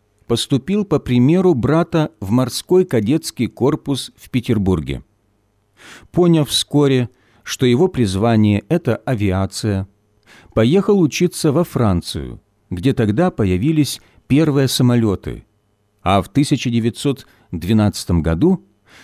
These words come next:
был приглашен в Петербург на должность главного конструктора авиационного отдела Русско-Балтийского вагонного завода. Именно там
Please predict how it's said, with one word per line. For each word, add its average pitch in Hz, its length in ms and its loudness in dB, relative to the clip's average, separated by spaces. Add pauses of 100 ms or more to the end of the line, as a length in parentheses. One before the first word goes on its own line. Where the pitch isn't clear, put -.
(120)
был 143 320 2
приглашен 170 680 0
в - 120 -16
Петербург 139 880 -2 (180)
на 113 220 0
должность 160 720 0
главного 147 580 2
конструктора 151 920 -2 (160)
авиационного 117 1000 2
отдела 104 760 -2 (460)
Русско-Балтийского 131 1500 0 (200)
вагонного 90 680 2
завода. 76 500 -4 (1200)
Именно 196 460 6
там 85 460 -2